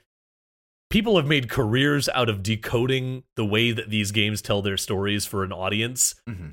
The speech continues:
Speaker 1: Clearly this resonates with people, and I think that's rad.
Speaker 2: And I'll,
Speaker 1: Even if,
Speaker 2: I'll
Speaker 1: like
Speaker 2: say this, I'll, I'll say this about Dark Souls. Um, even if you choose to play Dark Souls and, like, not really think about the lore, the lore is just something that, like,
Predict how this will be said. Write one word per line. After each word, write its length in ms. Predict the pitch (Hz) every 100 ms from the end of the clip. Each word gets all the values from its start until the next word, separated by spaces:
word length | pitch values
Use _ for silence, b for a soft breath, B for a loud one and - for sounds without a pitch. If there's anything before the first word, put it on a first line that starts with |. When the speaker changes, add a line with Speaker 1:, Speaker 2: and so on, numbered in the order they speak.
| -
Speaker 1:
Clearly 420 | 147 160 156 139
this 200 | 123 107
resonates 480 | 107 90 90 82 -
with 120 | 78
people, 300 | 92 78 80
and 100 | 87
I 80 | 98
think 220 | 110 87
that's 200 | 90 -
rad. 380 | 80 76 71 -
Speaker 2:
And 280 | 147 151 -
I'll, 100 | -
Speaker 1:
Even 160 | 98 98
if, 60 |
Speaker 2:
I'll 100 | 143
Speaker 1:
like 120 | 123 98
Speaker 2:
say 140 | 190
this, 580 | 120 117 - - - - _
I'll, 120 | 127 127
I'll 140 | 135
say 200 | - 180
this 200 | 123 -
about 240 | 101 87
Dark 240 | - 95 92
Souls. 580 | - 78 67 78 - -
Um, 500 | 92 90 85 87 87 - _ _ _ _ -
even 380 | 160 175 170
if 260 | 147 131 -
you 420 | 120 117 104 101 - _ _ _ _ _
choose 400 | - - 139 127
to 80 | -
play 300 | - 120 110
Dark 280 | 95 87 90
Souls 440 | - 95 85 82
and, 220 | - 98 92
like, 200 | 85 92
not 240 | 95 95
really 260 | 92 90 87
think 300 | - 92 87
about 260 | 76 76
the 80 | 85
lore, 340 | 82 73 73
the 140 | 76 92
lore 220 | 92 87
is 140 | 87 -
just 160 | 90
something 360 | - 92 92 90
that, 180 | 87 80
like, 280 | 85 76